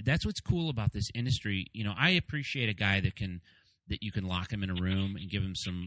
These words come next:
raw materials and some tools, and he can ride a bike out the other side. I, you know, I give it up because there's only a couple guys, in my opinion, that I know of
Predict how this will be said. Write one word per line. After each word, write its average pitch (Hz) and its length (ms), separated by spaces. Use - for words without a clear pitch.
raw 98 220
materials 92 600
and 92 100
some 90 200
tools, 90 380
and 90 100
he 90 80
can 95 140
ride 87 180
a 85 40
bike 87 220
out 90 120
the 92 100
other 90 100
side. 87 300
I, 110 160
you 110 100
know, 98 80
I 98 60
give 95 180
it 101 40
up 92 100
because 123 200
there's 107 140
only 123 200
a 101 40
couple - 220
guys, 98 340
in 95 80
my 95 140
opinion, 92 420
that 87 100
I 98 160
know 92 240
of 85 60